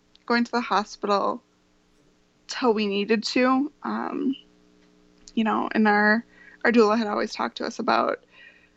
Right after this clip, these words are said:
you know, "Don't go too early. You're just setting yourself up for interventions, and you'll be more comfortable at home," all that good stuff.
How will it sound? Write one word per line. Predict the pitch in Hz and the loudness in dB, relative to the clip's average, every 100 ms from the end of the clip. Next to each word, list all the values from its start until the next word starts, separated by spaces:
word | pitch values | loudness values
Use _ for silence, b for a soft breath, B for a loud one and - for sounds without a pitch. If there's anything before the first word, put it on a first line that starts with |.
| b _ - | b _ -4
you | 233 | -2
know, | 208 - - _ _ - | 0 -4 -8 _ _ 0
"Don't | 240 247 | 2 2
go | 247 247 | 2 2
too | 254 277 | 2 0
early. | 233 208 202 208 202 233 - _ _ _ _ _ _ - - | 2 2 2 2 2 -4 -8 _ _ _ _ _ _ -12 -6
You're | 226 | -6
just | - 214 - | -4 -2 -2
setting | 202 | 0
yourself | 202 - 208 - | 0 0 0 2
up | - - | -2 -2
for | - - | -4 -4
interventions, | 214 214 208 185 190 - 196 190 196 196 196 190 - | -2 -4 -2 -2 -2 -4 -4 -4 -4 -2 -4 -6 -2
and | - 78 220 - B B B B _ - - | 0 0 -2 -4 B B B B _ -20 -8
you'll | - 196 | -2 0
be | 220 220 | 4 6
more | 220 | 6
comfortable | 208 214 - 220 202 | 4 -2 0 2 4
at | 202 | 2
home," | 214 190 - - 220 269 | -2 -4 -2 -2 -2 -2
all | 311 - | -4 -2
that | 90 - | -2 -2
good | - 262 | -8 -8
stuff. | - - 240 - | -4 -2 -2 -6